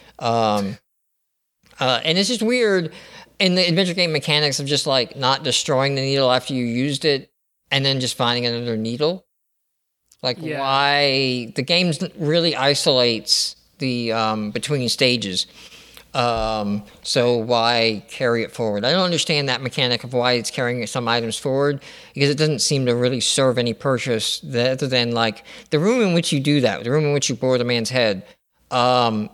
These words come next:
Speaker 1: there's all kinds of stuff around into cutting up people.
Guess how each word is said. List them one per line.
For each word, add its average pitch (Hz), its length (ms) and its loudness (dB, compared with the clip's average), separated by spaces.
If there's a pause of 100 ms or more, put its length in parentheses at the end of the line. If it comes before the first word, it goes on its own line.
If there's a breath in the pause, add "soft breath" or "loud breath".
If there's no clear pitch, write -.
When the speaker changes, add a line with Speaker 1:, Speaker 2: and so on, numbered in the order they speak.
Speaker 1:
there's 165 300 -2
all 160 220 0
kinds 175 600 0
of 123 520 0
stuff 131 320 -2
around 117 600 0
into 113 560 0
cutting - 260 -2
up 117 140 -2
people. 107 400 -6